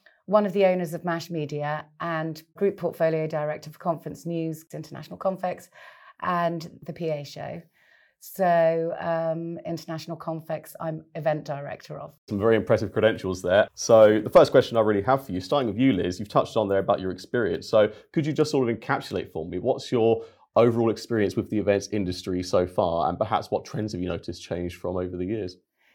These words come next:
Speaker 1: I fell into the whole thing by accident, really. Mash Media is privately owned. It's, um,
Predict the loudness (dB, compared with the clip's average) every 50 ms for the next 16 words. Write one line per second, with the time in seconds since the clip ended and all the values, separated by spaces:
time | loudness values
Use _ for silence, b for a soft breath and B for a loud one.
0 | _ _ -8 -6 -6 -6 -2 -2 0 0 0 -2 -4 -6 -8 -8 -6 -6 -6 -8
1 | -8 -10 -10 -10 -8 -8 -8 -8 -8 -8 -10 -12 -14 -16 -16 -14 -14 -14 -12 -10
2 | -8 -8 -8 -6 -6 -8 -10 -10 -14 b b b -4 -4 -4 -2 -2 -2 -2 0
3 | 0 -2 -2 0 2 2 2 2 0 -4 -4 -2 -2 -2 -2 -2 -4 -4 -2 -2
4 | 0 0 -2 -4 -6 -6 -6 -6 -8 -8 -10 -16 -16 -12 -8 -6 -4 -2 -2 -2
5 | -4 -6 -8